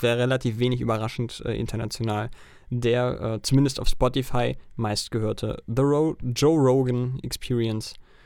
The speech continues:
der da drüben ja mittlerweile zu einem, ja, dem Elon Musk der Podcast-Szene geworden ist.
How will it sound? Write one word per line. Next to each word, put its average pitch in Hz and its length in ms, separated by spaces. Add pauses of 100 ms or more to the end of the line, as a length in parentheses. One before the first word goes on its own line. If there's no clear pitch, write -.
(260)
der 107 120
da 104 220
drüben 113 340
ja 107 80
mittlerweile 104 540
zu - 180
einem, 113 300 (480)
ja, 113 240 (520)
dem 120 240
Elon 139 400
Musk 127 380
der 113 100
Podcast-Szene - 800
geworden 107 380
ist. 113 220